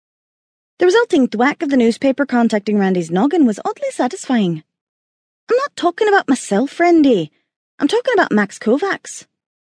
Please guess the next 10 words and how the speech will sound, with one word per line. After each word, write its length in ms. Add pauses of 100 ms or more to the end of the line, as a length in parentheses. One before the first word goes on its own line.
(560)
Nearby, 640 (100)
atop 300
the 60
carpeted 400
cat 240
tower, 340 (320)
Darcy 380
opened 260
one 220
eye 180